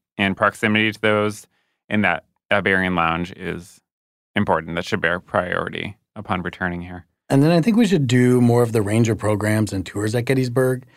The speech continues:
Speaker 2: It would be really great to learn even more about this place directly from the rangers who, uh, are working there because they, they know that history and that knowledge, and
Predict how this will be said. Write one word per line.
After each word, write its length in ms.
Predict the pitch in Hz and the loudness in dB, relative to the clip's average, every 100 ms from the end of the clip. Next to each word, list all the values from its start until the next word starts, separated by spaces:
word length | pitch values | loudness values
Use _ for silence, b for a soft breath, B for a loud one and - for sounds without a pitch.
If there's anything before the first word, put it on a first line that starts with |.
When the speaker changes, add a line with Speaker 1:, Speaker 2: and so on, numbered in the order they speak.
| b b | b b
Speaker 2:
It 100 | 135 | 0
would 100 | 131 | 2
be 80 | 135 | 4
really 180 | 156 139 | 4 4
great 220 | 127 120 | 2 2
to 100 | 117 | 0
learn 300 | 107 110 113 | -2 2 2
even 180 | 104 101 | 2 0
more 380 | 98 104 110 110 | 0 2 2 0
about 300 | 98 101 - | -2 -6 -6
this 120 | 110 | -8
place 380 | - 107 107 - | -6 -6 -6 -6
directly 440 | 107 104 - 101 | -6 -6 -6 -10
from 480 | - - - 104 110 | -10 -14 -6 0 2
the 80 | 120 | 2
rangers 480 | 123 123 127 127 | 2 2 0 -4
who, 280 | 117 95 90 | -6 -8 -8
uh, 300 | - 98 82 80 | -8 -8 -8 -14
are 160 | - 95 | -12 -10
working 480 | - 101 139 131 135 | -6 -4 -2 0 2
there 300 | 139 143 139 | 2 0 -4
because 340 | - 120 107 | -6 -2 0
they, 220 | 113 107 | 0 0
they 200 | 104 107 | -2 -4
know 400 | 101 107 117 117 | -2 0 2 2
that 200 | 107 92 | -2 -6
history 480 | - 95 - 92 87 | -8 -10 -10 -14 -16
and 160 | 87 90 | -14 -12
that 180 | 85 - | -12 -12
knowledge, 440 | 92 90 87 - | -12 -12 -14 -14
and 160 | 95 | -14